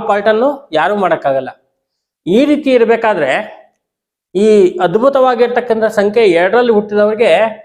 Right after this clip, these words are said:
ತಾಯಿಯ ಗುಣ ಇರುತ್ತೆ. ತಾಯಿ ಗುಣ ಏನು? ಕ್ಷಮಿಸೋದು, ಬೇರೆಯವ್ರನ್ನ ಒಂದು ತನ್ನ ಮಕ್ಕಳಂತೆ ಭಾವಿಸೋದು,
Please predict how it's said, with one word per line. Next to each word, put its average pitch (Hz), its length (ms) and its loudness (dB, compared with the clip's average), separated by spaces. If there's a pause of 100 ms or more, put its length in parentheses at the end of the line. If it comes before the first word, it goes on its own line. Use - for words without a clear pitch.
ತಾಯಿಯ 220 360 0
ಗುಣ 214 160 0
ಇರುತ್ತೆ. 160 480 -2
ತಾಯಿ 202 300 -2
ಗುಣ 226 160 0
ಏನು? 202 420 0 (360)
ಕ್ಷಮಿಸೋದು, 180 840 -2 (840)
ಬೇರೆಯವ್ರನ್ನ 226 580 0 (800)
ಒಂದು 185 560 0 (300)
ತನ್ನ 180 160 0
ಮಕ್ಕಳಂತೆ 214 520 0
ಭಾವಿಸೋದು, 165 600 0